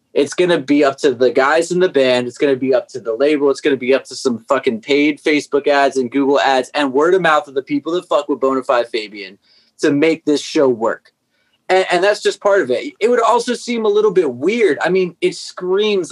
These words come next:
"I'm local, I need help." When an artist is, uh,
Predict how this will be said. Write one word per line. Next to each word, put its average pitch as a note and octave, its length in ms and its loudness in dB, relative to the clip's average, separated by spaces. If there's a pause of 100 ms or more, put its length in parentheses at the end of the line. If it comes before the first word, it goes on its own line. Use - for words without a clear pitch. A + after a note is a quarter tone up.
(140)
"I'm E3 240 0
local, D#3+ 440 2
I D3 200 2
need C#3 180 0
help." C3+ 460 -2 (260)
When C#3+ 140 2
an C#3 120 -2
artist D3 540 0
is, C3+ 320 0 (240)
uh, B2 380 0